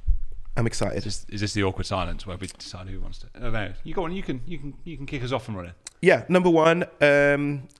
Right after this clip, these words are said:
Speaker 1: it's crowdfunding. That, that was you with a little play on words.
Speaker 2: Yeah.
Speaker 1: But it's very much on networking, um, having the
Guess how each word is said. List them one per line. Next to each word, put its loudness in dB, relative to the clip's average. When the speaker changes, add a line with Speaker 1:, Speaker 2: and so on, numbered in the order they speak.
Speaker 1:
it's -8
crowdfunding. 4
That, 2
that 6
was 0
you 2
with 0
a 4
little 2
play 0
on 4
words. 2
Speaker 2:
Yeah. 0
Speaker 1:
But 0
it's -2
very 4
much 0
on 0
networking, 2
um, -4
having -2
the 0